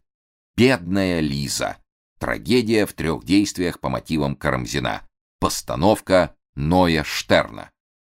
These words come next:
Участвующие: госпожа Альтаирская Луантен, Лиза, крестьянская дочь. Господин Смарагдов, Эраст, молодой дворянин.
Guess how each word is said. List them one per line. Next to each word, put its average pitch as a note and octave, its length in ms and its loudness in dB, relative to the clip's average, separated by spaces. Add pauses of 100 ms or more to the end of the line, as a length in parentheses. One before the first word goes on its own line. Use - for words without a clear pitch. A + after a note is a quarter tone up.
Участвующие: - 920 -4 (320)
госпожа F2+ 560 0
Альтаирская E2+ 880 0
Луантен, D#2 680 0 (320)
Лиза, G2 540 -2 (200)
крестьянская F2 760 -4
дочь. - 420 -8 (1160)
Господин G#2+ 500 0
Смарагдов, E2+ 800 0 (480)
Эраст, E2 580 -2 (240)
молодой E2 480 2
дворянин. C2+ 600 -2